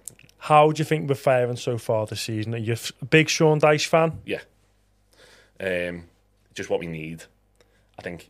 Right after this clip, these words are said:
Speaker 2: I think if you would have, at the time, if you, if you, I think most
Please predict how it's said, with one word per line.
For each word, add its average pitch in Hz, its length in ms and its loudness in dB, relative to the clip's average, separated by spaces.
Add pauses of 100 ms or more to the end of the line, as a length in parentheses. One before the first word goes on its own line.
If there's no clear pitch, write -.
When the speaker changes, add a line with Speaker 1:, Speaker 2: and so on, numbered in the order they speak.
Speaker 2:
I 104 40 -4
think 107 120 -2
if 107 80 -6
you 110 60 -4
would 104 80 -2
have, 104 100 0
at 104 80 -4
the 101 80 -8
time, 101 300 -2
if 95 100 -8
you, 95 160 -8 (220)
if - 160 -16
you, - 80 -18 (220)
I - 60 -20
think - 200 -20
most 87 420 -8